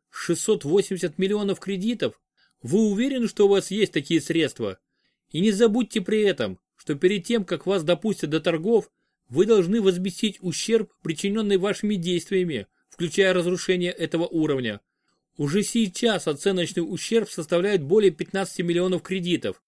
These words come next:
И это только поверхностная оценка". "Вы врете. У меня есть информация, что вы купили недвижимость за сто двадцать миллионов кредитов".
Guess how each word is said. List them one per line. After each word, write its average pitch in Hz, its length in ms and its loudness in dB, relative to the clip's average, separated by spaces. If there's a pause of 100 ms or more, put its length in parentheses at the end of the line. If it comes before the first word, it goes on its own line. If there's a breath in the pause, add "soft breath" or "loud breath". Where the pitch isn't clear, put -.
(360)
И 156 60 0
это 185 200 2
только 196 280 0
поверхностная 170 840 0
оценка". 147 680 -6 (460)
"Вы 127 300 2
врете. 185 600 0 (300)
У 117 80 -6
меня 160 240 -2
есть 196 280 2
информация, 185 760 -2
что - 160 -2
вы 175 160 2
купили 190 340 -4
недвижимость 170 720 -4 (100)
за 123 180 -4
сто 185 200 0
двадцать 160 440 -2
миллионов 175 380 0
кредитов". 165 600 -4